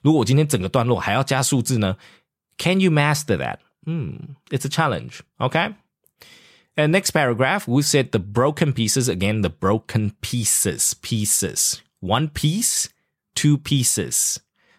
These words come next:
这样子自己去练哦。比如说对S没有掌握度的朋友呢，就可以one piece, two pieces, three pieces, four pieces，这样子去，呃，不断的去check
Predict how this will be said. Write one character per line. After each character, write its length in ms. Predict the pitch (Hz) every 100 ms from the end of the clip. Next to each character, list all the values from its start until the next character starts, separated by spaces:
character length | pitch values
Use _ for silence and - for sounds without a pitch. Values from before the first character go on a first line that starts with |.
| _
这 120 | - 202
样 120 | 160
子 120 | 117
自 120 | 123
己 80 | 113
去 140 | -
练 240 | 104 107 82
哦。 60 |
比 100 | -
如 60 | 107
说 100 | 139
对 160 | 160 160
S 420 | 165 135 - -
没 120 | 113
有 80 | 120
掌 180 | 85 90
握 120 | 104
度 120 | 110
的 80 | 87
朋 180 | 85 90
友 120 | 82
呢， 180 | 73 78 - - _ -
就 100 | 113
可 200 | 101 98
以 200 | 87 - _ _ -
one 340 | 101 143 196
piece, 460 | - 147 208 - -
two 200 | - 120
pieces, 580 | 113 110 92 - - - - _ _ _ _ _ _ _ _ _ _ _ -
three 220 | - 151
pieces, 540 | 143 123 104 92 - -
four 300 | - 156 143
pieces， 600 | - 117 - - - - _ _ _ _ _ _ _
这 100 | -
样 160 | 127 95
子 100 | 90
去， 480 | - 107 85 76 - _ _ _ -
呃， 280 | 90 80 76
不 160 | - 98
断 200 | 131 90
的 120 | 82
去 320 | - 95 - - - _ _ _ _ _ _ -
check 220 | 147